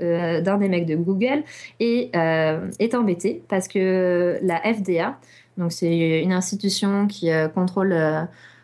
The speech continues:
euh, tout ce qui se passe dans le domaine de la santé aux États-Unis, vient de lui retirer le droit de réaliser les tests génétiques, euh, évaluant, euh, les risques de développer telle ou telle maladie. En gros, ça veut dire que son entreprise a encore le droit de dire, euh,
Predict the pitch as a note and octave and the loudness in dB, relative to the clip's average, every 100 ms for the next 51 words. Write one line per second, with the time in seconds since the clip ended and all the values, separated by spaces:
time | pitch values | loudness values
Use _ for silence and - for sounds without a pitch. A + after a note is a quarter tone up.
0 | _ E3 D#3+ D#3 D3+ D3+ D3+ A#2+ - G3+ | _ 0 2 2 2 2 0 -2 -2 -2
1 | G#3 G3+ G3 F3+ F3 F3 F3 E3 E3 F3+ | 0 0 0 2 2 2 2 0 0 0
2 | F#3 F#3 - D#3 D#3 F#3 - - _ _ | 0 -2 -2 -2 0 -2 -2 -12 _ _
3 | _ _ - - G3 C4+ D#4+ B3+ B3+ C4 | _ _ -10 -4 0 0 2 2 0 -2
4 | G3+ A#3+ C#4 F#3 G3+ D4 A3+ A3+ G3 F#3 | -2 -2 0 -2 -2 0 0 0 0 0
5 | A3+ B3 G#3 C#4 C#4 G#3+ A3 A#3+ A#3+ A#3 | 0 -2 -2 -4 -2 -2 0 -2 -4 -10
6 | - - - - - - F3 F3 F#3+ F3 | -12 -18 -20 -20 -20 -2 0 0 0 2
7 | E3+ F3 G#3+ C#4 - F3+ F3 F3+ F#3 A#3+ | 2 2 0 0 -2 0 0 2 0 0
8 | A#3+ F3+ E3+ D#3+ E3+ C#4+ C#4+ A#3 G#3+ G#3+ | -2 0 0 0 -2 -2 -2 -2 0 0
9 | G#3 F#3 E3+ E3+ - E3+ E3 A3+ A3+ F3+ | 0 0 -2 -6 -10 -6 -2 -2 -2 0
10 | F#3 F#3 F3 G#3+ A3 A3 G#3+ G3 F3+ G3 | -2 -2 -2 0 -2 -2 0 0 0 2
11 | A3+ G3 F#3+ G3 G3 G3+ E3 | 0 0 0 -2 -2 -2 0